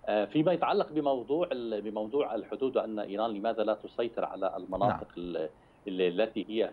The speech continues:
Speaker 1: فيها موجودة، على الحدود الموجودة فيها، بطبيعة الحال هناك بلى، هناك سيطرة وهناك إمكانيات، ولكن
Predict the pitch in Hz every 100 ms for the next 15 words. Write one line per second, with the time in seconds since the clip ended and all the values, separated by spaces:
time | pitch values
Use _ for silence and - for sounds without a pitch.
0 | - 110 92 90 107 90 87 90 - 92
1 | 85 82 87 - 80 - 87 87 87 95
2 | 98 - 113 107 123 - 165 175 - -
3 | - - 156 - 92 - - - - -
4 | - 107 143 143 101 - 113 113 131 127
5 | 92 110 - 107